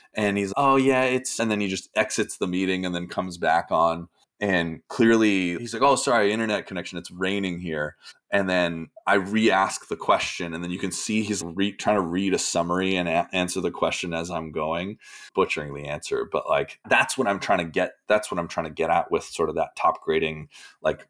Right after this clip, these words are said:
multiple levels answer. So the to loop back to your question, how, what am I asking about those specific attributes? I've got specific questions for most attributes on the scorecard, but then I'm trying to dig one or two levels deeper to stress test their answers on it.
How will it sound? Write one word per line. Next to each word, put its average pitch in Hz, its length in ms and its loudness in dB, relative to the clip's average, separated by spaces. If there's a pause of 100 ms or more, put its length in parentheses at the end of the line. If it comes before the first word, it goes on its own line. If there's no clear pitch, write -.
multiple 82 720 -4
levels 90 640 2
answer. 104 280 -6
So 101 180 2
the 85 280 2 (400)
to 90 240 0
loop 101 180 0
back 95 180 4
to 95 80 -4
your - 40 -6
question, 85 480 -2
how, 104 300 2
what 101 140 4
am 101 80 2
I 92 60 2
asking 87 360 0
about 80 200 -2
those 82 160 0
specific 80 420 -6
attributes? 92 520 0 (240)
I've 98 140 -6
got 165 280 4
specific 117 480 -2
questions - 400 -2
for - 100 -2
most 85 260 -2
attributes - 720 -6 (200)
on 101 140 4
the 95 60 -8
scorecard, 117 480 0
but 104 140 0
then 101 160 2
I'm 90 120 -6
trying 113 280 -2
to 98 60 -4
dig 87 440 0
one 90 260 0
or 87 80 2
two 92 200 -2
levels 82 420 2
deeper 73 460 2
to - 100 -4
stress - 560 -2
test - 600 -4
their 73 260 -4
answers 69 440 -8
on 57 180 -2
it. 53 180 -10